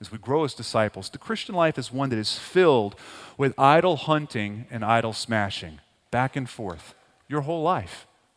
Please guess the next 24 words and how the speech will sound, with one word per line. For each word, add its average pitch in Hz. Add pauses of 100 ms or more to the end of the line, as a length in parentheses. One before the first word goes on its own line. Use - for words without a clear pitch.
(360)
Your 151
whole 190
life, 147
you 139
will 120
see -
something 127
that 110
is 104 (340)
more 127
than 107
just -
good. 98 (600)
It's -
become 131
ultimate. 101 (500)
It's 135
more 202
than 185
just 160
important, 156
it's -
become 151
life-giving. 123